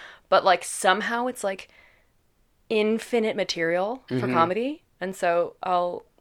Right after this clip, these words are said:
Speaker 1: you know, I try and, like, zhuzh up the room a little bit and have some fun. And, and that, that can be really, it's always interesting. It's always, like, such a wild ride at the club. <laughs>
Speaker 2: Yeah, does that catch people off guard? They're like,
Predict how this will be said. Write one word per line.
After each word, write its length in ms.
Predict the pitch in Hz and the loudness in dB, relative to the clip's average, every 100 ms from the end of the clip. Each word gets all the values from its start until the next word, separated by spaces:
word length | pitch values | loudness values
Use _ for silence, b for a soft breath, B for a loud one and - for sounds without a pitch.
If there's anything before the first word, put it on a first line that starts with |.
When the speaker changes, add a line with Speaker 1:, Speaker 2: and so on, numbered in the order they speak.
| - | -12
Speaker 1:
you 160 | 190 | -8
know, 120 | 170 170 | -4 -4
I 100 | 175 | -2
try 180 | 185 | -2
and, 80 | 170 | -2
like, 140 | 170 165 | -2 -2
zhuzh 220 | 165 156 | -2 -2
up 120 | 156 | -4
the 100 | 165 | -4
room 140 | 151 | -4
a 100 | 156 | -6
little 160 | 98 92 | -8 -10
bit 160 | 87 - | -10 -10
and 100 | 175 | -12
have 140 | - | -12
some 140 | - | -12
fun. 300 | 185 76 - 92 | -12 -14 -14 -18
And, 220 | - 196 | -20 -18
and 180 | - 180 | -14 -12
that, 160 | 175 - | -12 -8
that 180 | - - | -8 -8
can 100 | 208 | -14
be 100 | - | -12
really, 400 | - - - 202 _ _ _ _ _ _ _ - | -12 -12 -14 -18 _ _ _ _ _ _ _ -12
it's 120 | - | -2
always 260 | 170 117 - | -2 -2 -10
interesting. 440 | - - - - - | -16 -18 -18 -18 -10
It's 140 | - | -4
always, 240 | 180 180 | -2 -2
like, 160 | 175 175 | -4 -8
such 180 | 175 170 | -10 -6
a 60 | |
wild 220 | 170 - - | -2 -2 -2
ride 140 | 107 | -6
at 60 | - | -8
the 80 | |
club. 320 | - - - - | -12 -12 -14 -10
<laughs> 60 | - | 0
Speaker 2:
Yeah, 180 | 123 90 | 2 2
does 120 | 104 | -2
that 160 | 113 | -2
catch 200 | - 123 | -2 -4
people 260 | - 120 110 | -4 -4 -4
off 140 | 107 | -6
guard? 240 | - 107 120 | -4 -2 -2
They're 100 | 104 | -4
like, 140 | 98 | -8